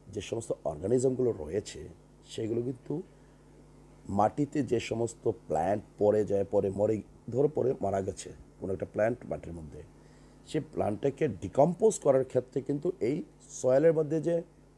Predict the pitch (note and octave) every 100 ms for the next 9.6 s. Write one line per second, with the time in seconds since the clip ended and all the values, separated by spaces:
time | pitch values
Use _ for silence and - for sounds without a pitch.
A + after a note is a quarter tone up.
0 | - G2+ G#2 F3 E3 D3+ C3 A2 - -
1 | A#2+ B2+ C#3+ C#3+ D#3 D#3+ D3+ D3+ C#3+ D#3
2 | F#3+ F3 E3 F#2 F2 - C#3+ - - -
3 | - - - - - - - - - -
4 | - - - - - - G#2 D3+ - C#2+
5 | F#2 - E2+ D#2+ A2 D#3+ E3+ - F2+ A2
6 | G#2 - G#2+ G#2+ - - A#2 C3 - G2+
7 | G2 G#2 - D#2+ A#2 C3 G#2+ F2+ E2 E2+
8 | F#2 F#2 - - G2+ F2+ E2+ B2+ E3+ -
9 | - - C3 - B2